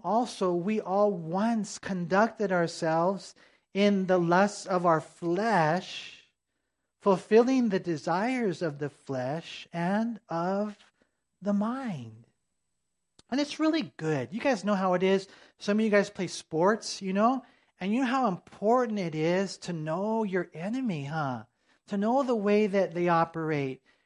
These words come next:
And so when you're living in the world, let's just say you're driving down the freeway and you see a big billboard of, and it's an advertisement for Bacardi, it's an advertisement for vodka or something like that.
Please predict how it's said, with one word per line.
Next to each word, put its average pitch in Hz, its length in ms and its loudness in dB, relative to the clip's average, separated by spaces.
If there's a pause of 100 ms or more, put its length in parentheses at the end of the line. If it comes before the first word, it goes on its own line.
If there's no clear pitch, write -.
(140)
And 208 140 -6
so 226 300 6
when 202 240 0
you're 208 100 2
living 254 340 0
in 220 120 -2
the 180 80 -2
world, 196 320 4
let's 240 180 -2
just 262 140 -8
say 247 100 -4
you're 220 220 0
driving 190 400 0
down 190 220 -2
the 160 60 -6
freeway 196 520 -2
and 165 100 -4
you 170 60 -4
see 190 180 -4
a 165 80 0
big 196 380 -8 (100)
billboard 156 640 -2
of, 147 220 -6 (120)
and 180 140 -10
it's 175 140 -12
an 170 80 -8
advertisement 185 800 -2 (260)
for 180 180 0
Bacardi, 160 760 0
it's 135 180 -10
an 160 100 -10
advertisement 175 720 -4
for 151 120 -10
vodka 147 600 0
or 143 140 -4
something 139 420 -10
like 135 220 -10
that. 127 280 -6